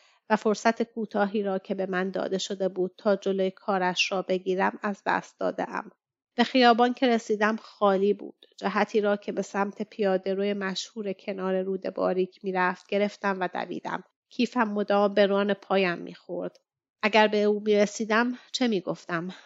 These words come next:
درباره سرسپردگی ازش چه می‌پرسیدم؟ وقتی برمیگشت و نگاهش را به من می‌دوخت، دلم می‌خواست چه باشم. مهم نبود،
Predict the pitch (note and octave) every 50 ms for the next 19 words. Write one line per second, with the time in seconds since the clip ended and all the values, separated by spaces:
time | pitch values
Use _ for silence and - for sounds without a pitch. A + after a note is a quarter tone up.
0 | - _ _ _ - G#3 G3+ G3 G3+ G3+ G3 G3 G3+ G#3 - - A3 G3 F#3+ F#3+
1 | - - G3 - - G3+ G3 F#3 F#3+ F#3+ F#3+ - G#3 G3+ F#3+ G3 G3 - G3 G3+
2 | F#3+ - - - A3+ A3 G#3 F#3+ F#3+ - F#3 F#3+ - - - - - - E3 -
3 | G#3+ G3+ - _ _ _ _ _ _ _ A#3 A3 - - A#3 G#3 A3 G#3+ G#3+ G#3+
4 | G#3+ G#3+ G3+ G#3 G3+ G3+ G3+ G3+ G3 - - G#3 G#3 G#3 G3+ G3+ G#3 G3+ G3+ G#3
5 | G3+ F#3+ - - - G#3 G3+ G3+ G3+ G3 G3 F#3+ G3 G#3 G3+ G3+ G3 - A3 A#3
6 | A#3+ A#3+ - - - - _ A3 A3+ A3 A3 G#3+ G#3 G3 - - G#3+ G#3 G#3 G3+
7 | - - - _ _ - - A#3 G#3 - - F#3 - - F#3 F3+ F3 - _ _
8 | _ _ _ _ _ _ _ _ _ _ _ _ _ _ _ - B3+ C4 C#4+ C#4+
9 | C4+ C#4 C4+ C4+ B3 A3 G3+ G#3 - - -